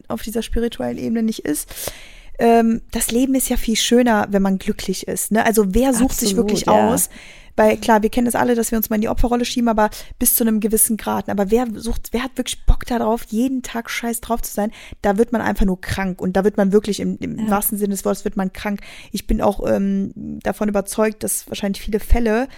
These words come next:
Speaker 1: gerade was natürlich psychische Erkrank-, obwohl, nee, psychische eher nicht so, aber gerade was Krebs und sowas angeht, äh, dass, dass sowas auch durch Stress passiert und Stress ist negativ und, ne, also es gibt auch positiven, aber halt so diese, das ist halt so eine ganze Schleife und, ähm,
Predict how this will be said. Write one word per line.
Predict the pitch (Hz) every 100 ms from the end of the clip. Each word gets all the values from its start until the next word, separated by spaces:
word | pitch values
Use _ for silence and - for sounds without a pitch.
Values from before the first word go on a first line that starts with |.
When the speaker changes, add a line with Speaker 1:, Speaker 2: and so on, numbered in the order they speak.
| - - - -
Speaker 1:
gerade | - 208 208
was | 196 - - -
natürlich | 190 208 196 -
psychische | - 226 226 - 240
Erkrank-, | 240 - 220
obwohl, | 202 202
nee, | 202
psychische | - 220 -
eher | 202 185
nicht | 220
so, | 202
aber | 190
gerade | 202 214
was | - -
Krebs | - 254 -
und | -
sowas | 190 190 185
angeht, | 196 185 190 196 262 - - - -
äh, | - 202
dass, | 202 196 -
dass | 202 -
sowas | - 196 -
auch | -
durch | - 190
Stress | - - 214
passiert | - - 226 220
und | 196 185
Stress | - 196 -
ist | -
negativ | 262 262 247 233
und, | 208 202
ne, | 233 277
also | 185 185
es | -
gibt | - -
auch |
positiven, | - 247 214 208
aber | 196 185 180 - - - -
halt | 226
so | 240
diese, | 226 226
das | 233
ist | 269 320
halt | 302
so | 277
eine | 262
ganze | 262 302 269
Schleife | - 240 233 247 -
und, | 202 202 - - - - - - -
ähm, | 214 208 202 202